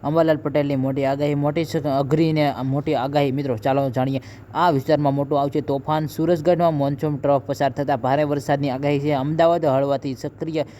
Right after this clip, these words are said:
મધ્યમ વરસાદની આગાહી છે. અંબાલાલ પટેલ અનુસાર, બાવીસથી ત્રીસ જુલાઈ દરમિયાન બે થી દસ ઇંચ જેટલો વરસાદ આ વર્ષે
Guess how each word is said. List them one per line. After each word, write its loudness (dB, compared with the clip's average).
મધ્યમ 2
વરસાદની 2
આગાહી -2
છે. 0
અંબાલાલ 2
પટેલ 0
અનુસાર, 2
બાવીસથી -2
ત્રીસ -2
જુલાઈ 2
દરમિયાન -2
બે 2
થી 0
દસ 2
ઇંચ -2
જેટલો 0
વરસાદ 0
આ 0
વર્ષે 0